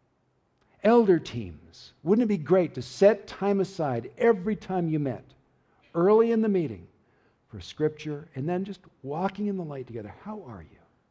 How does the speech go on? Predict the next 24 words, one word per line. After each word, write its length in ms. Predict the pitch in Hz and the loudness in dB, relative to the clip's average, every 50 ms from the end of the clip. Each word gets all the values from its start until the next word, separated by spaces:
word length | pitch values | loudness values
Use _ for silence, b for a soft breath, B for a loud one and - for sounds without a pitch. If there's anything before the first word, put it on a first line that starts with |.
| _ | _
really? 320 | 139 131 131 135 120 92 85 - - _ _ _ _ _ _ _ _ _ _ _ _ _ _ _ _ _ _ _ _ _ - | -12 -8 -6 -6 -6 -6 -8 -14 -20 _ _ _ _ _ _ _ _ _ _ _ _ _ _ _ _ _ _ _ _ _ -20
What's 220 | - 143 - - | -18 -18 -16 -14
the 100 | - 180 | -12 -10
real 220 | 156 139 131 113 | -8 -8 -8 -8
state 340 | 92 - - - 107 98 95 | -10 -14 -16 -12 -12 -10 -10
of 100 | 92 85 | -12 -12
your 140 | 92 95 90 | -14 -16 -16
heart? 280 | - - - - - - | -18 -20 -20 -20 -20 -20
How 240 | - - 156 208 226 | -16 -12 -8 -6 -6
are 80 | 226 | -4
you 160 | 226 214 214 165 | -4 -4 -6 -8
doing 440 | 123 - - 123 120 113 107 107 | -8 -10 -8 -8 -8 -8 -8 -8
as 120 | 110 104 95 | -10 -10 -12
you 80 | 123 | -14
come 280 | 123 - - 127 123 113 | -14 -12 -10 -8 -6 -6
into 140 | 113 104 104 | -8 -8 -12
this 260 | 92 104 101 - - - | -14 -14 -16 -18 -18 -20
meeting? 280 | 95 85 80 82 82 - _ _ _ _ _ _ _ _ _ _ _ _ _ _ _ _ _ _ _ _ _ _ _ _ _ _ _ _ _ _ _ _ _ _ _ _ | -20 -20 -20 -20 -20 -20 _ _ _ _ _ _ _ _ _ _ _ _ _ _ _ _ _ _ _ _ _ _ _ _ _ _ _ _ _ _ _ _ _ _ _ _
In 140 | - 151 165 | -14 -12 -10
our 140 | 190 190 - - | -10 -10 -12 -12
families, 560 | - 247 240 220 185 131 90 80 - _ _ _ _ _ _ _ _ _ _ _ _ _ _ _ _ _ _ _ _ _ _ _ _ _ _ _ _ _ _ _ _ - | -14 -12 -12 -10 -10 -12 -12 -14 -18 _ _ _ _ _ _ _ _ _ _ _ _ _ _ _ _ _ _ _ _ _ _ _ _ _ _ _ _ _ _ _ _ -14
in 100 | 165 170 | -10 -8
our 80 | 185 175 | -8 -8
homes, 680 | 160 - - 208 180 131 90 80 78 82 - - - | -8 -10 -10 -10 -10 -10 -10 -14 -18 -20 -20 -20 -20